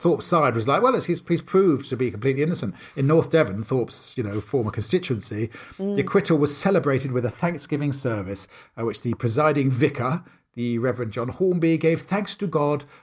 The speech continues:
Speaker 1: for the ministry of his servant Jeremy. "The darkness is now past and the true light shines. This is the day the Lord hath made. Now is the day of our salvation."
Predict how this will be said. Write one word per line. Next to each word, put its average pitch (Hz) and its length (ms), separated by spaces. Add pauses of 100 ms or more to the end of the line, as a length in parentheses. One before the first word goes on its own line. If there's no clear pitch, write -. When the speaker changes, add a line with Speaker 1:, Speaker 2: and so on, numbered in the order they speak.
Speaker 1:
for 120 180
the 120 80
ministry 156 540
of 120 160
his 104 140
servant 135 520
Jeremy. 107 640 (300)
"The 120 80
darkness 165 640
is 123 200
now 151 220
past 131 640 (100)
and 117 100
the 127 80
true 196 320
light 170 280
shines. 107 580
This 160 240
is 160 140
the 160 80
day 147 240
the 139 100
Lord 165 420
hath - 300
made. 117 400 (240)
Now 143 380
is 117 160
the 113 80
day 120 260
of 113 140
our 117 120
salvation." 98 760